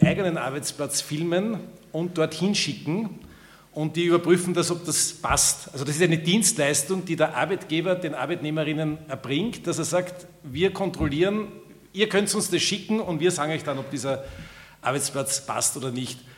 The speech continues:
Faktum ist natürlich, und das schließe ich jetzt sozusagen an diese Arbeitszeitpolemik von mir vorher an, auch das Arbeitnehmerinnen-Schutzgesetz wird natürlich all seiner Zähne beraubt durch die Homeoffice.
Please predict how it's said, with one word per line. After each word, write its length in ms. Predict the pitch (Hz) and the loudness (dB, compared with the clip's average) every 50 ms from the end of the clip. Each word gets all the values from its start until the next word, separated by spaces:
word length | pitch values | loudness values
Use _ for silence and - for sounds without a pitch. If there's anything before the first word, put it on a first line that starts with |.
| - - - - - _ _ - | -20 -20 -20 -20 -20 _ _ -6
Faktum 480 | - 117 117 143 - - - 185 175 | -2 -2 -2 -2 -2 0 0 0 0
ist 260 | 180 170 160 - - | 0 -2 -2 -2 0
natürlich, 560 | 175 175 165 165 160 170 180 180 190 170 - 160 | 0 -2 0 2 0 2 2 2 -2 -2 -4 -6
und 160 | 151 131 143 | -6 -4 -4
das 400 | 147 - - - - - - - | -4 -2 -2 -2 -2 -2 -4 -4
schließe 400 | - - 123 131 156 151 - 170 | -6 -6 -4 -4 -2 -2 -2 -4
ich 80 | 147 | -2
jetzt 160 | 151 147 143 - | -4 -4 -4 -6
sozusagen 420 | 147 131 127 131 - 151 147 131 | -8 -8 -8 -6 -4 -4 -2 -2
an 100 | 127 117 | -4 -4
diese 300 | 139 139 - 139 127 120 | -4 -6 -4 -4 -6 -6
Arbeitszeitpolemik 1300 | 110 123 151 185 156 - - - - 131 113 117 - - - - - 131 131 120 117 120 127 139 135 | -6 -6 -4 -4 -4 -4 -6 -4 -4 -4 -4 -6 -8 -12 -16 -14 -10 -8 -8 -6 -6 -6 -6 -6 -8
von 180 | - - 135 131 | -8 -8 -6 -6
mir 160 | 123 139 139 | -4 -4 -4
vorher 440 | 135 135 127 127 127 135 131 - 107 | -6 -6 -8 -6 -4 -4 -6 -6 -6
an, 320 | 107 110 139 170 190 180 - - - - - - - - - _ - | -8 -8 -8 -8 -8 -8 -12 -16 -20 -20 -20 -20 -20 -20 -20 _ -6
auch 200 | - 135 147 - | -4 -4 -4 -2
das 220 | - 180 175 - | -4 -4 -2 -2
Arbeitnehmerinnen-Schutzgesetz 1600 | 135 131 147 175 170 - 170 170 165 160 160 165 165 160 - - - - - - - 127 - - 113 104 101 - - - - - - _ _ _ _ | -4 -2 -2 -2 -4 -4 -4 -2 -2 -2 -2 -2 -2 -4 -6 -8 -6 -6 -6 -6 -6 -6 -6 -6 -8 -8 -8 -8 -8 -8 -10 -14 -20 _ _ _ _
wird 420 | 156 135 110 120 151 165 156 160 | -16 -12 -6 -4 -4 -4 -2 -4
natürlich 800 | 170 165 160 160 - 147 156 160 165 185 190 160 - - - - - - - - - - - - - - - - _ _ _ - | -4 -6 -4 -2 -2 -2 0 0 0 -2 -2 -4 -8 -10 -12 -14 -16 -20 -20 -20 -20 -20 -20 -20 -20 -20 -20 -20 _ _ _ 0
all 260 | 123 143 180 208 196 | 4 4 6 6 4
seiner 340 | - - 185 165 170 165 165 | 4 2 4 4 2 2 0
Zähne 360 | - - 151 151 170 190 185 | 0 0 2 2 4 2 4
beraubt 500 | 185 175 151 117 117 120 - - - - | 4 2 2 4 2 0 0 -2 -2 -2
durch 140 | 180 175 - | -2 -2 0
die 120 | - 165 | -4 -4
Homeoffice. 680 | 131 196 220 185 117 107 - - 104 92 - - - | -2 -2 -2 -2 -2 -4 -6 -10 -10 -10 -10 -12 -12